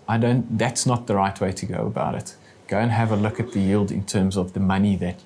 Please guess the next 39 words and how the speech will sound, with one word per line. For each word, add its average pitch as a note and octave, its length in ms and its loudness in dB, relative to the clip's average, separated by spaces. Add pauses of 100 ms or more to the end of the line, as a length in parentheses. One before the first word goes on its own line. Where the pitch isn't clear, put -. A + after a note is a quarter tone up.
(120)
you A2 260 4
have A2+ 260 0
put E2+ 140 -4
in, - 180 -8 (680)
what G2+ 220 -6
you've G#2+ 140 -8
taken G#2 300 0
out F2+ 140 0
of F#2+ 240 -4
your G#2+ 220 4
pocket - 360 -6
and F2+ 140 -4
put G2 160 -2
into - 220 -2
this - 180 -2
property. - 720 -4
And G3 180 0 (460)
we A#2+ 160 4
can A#2 540 0
talk B2+ 240 2
about B2 280 2
that A#2 180 0
a A#2 40 2
little A#2 220 4
bit A2+ 180 0
more, C3+ 160 4
but D3 220 0 (580)
that's B2 380 0
also E3 220 2
something D#3+ 400 4
that C3 220 0
you, B2 240 4 (380)
you C3 140 6
can B2+ 160 4
do C3 120 6
it D3 100 6
at - 180 -2
the A#2+ 40 -6
start, D3 600 2